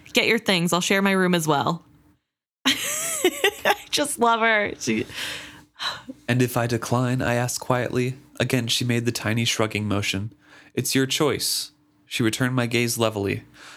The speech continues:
Speaker 2: I could not decide if there was a threat in her small smile or not. Do you think she is threatening here?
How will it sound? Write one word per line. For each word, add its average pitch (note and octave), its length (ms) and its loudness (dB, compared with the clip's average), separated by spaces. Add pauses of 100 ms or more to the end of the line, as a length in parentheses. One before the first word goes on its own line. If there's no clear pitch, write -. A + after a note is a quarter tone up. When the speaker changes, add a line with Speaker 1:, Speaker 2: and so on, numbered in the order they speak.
(120)
Speaker 2:
I - 40 -2
could D#3+ 220 0
not G#3+ 160 -2
decide D#3+ 460 0
if A#2+ 100 -2
there B2 140 2
was A#2+ 160 0
a - 20 -2 (140)
threat C3 280 0
in A2 120 -2
her A#2 160 0
small G#2+ 340 0
smile G2+ 560 -2
or A2+ 160 -2
not. A2 400 -6 (2250)
Do A#2+ 80 2
you A#2 40 0
think A2+ 220 0
she A2+ 400 2
is A2 440 2
threatening A2+ 540 -4
here? B2 320 -2